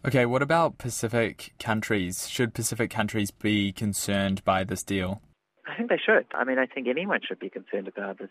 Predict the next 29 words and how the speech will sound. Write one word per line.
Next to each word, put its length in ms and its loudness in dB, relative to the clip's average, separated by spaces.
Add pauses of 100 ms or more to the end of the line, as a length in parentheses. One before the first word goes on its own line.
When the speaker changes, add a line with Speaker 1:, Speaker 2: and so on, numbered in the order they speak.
Speaker 2:
deal 340 -6
because, 440 0 (540)
you 80 -10
know, 80 -4
it's 160 -12
what 120 0
it 100 -2 (120)
signals, 500 -6
this 100 -8 (120)
idea 680 -2
of 200 -2 (520)
a, 60 -2 (180)
a 40 -8 (100)
great 260 0 (340)
conflict 440 0
between 360 -2
the 100 -10 (100)
superpowers. 760 -2
I 200 -6
think 160 -6 (280)
we 140 2
all 140 4
do 160 0
better 320 4
when 300 0 (280)
the 80 0
world's 340 6
at 180 0
peace, 240 -2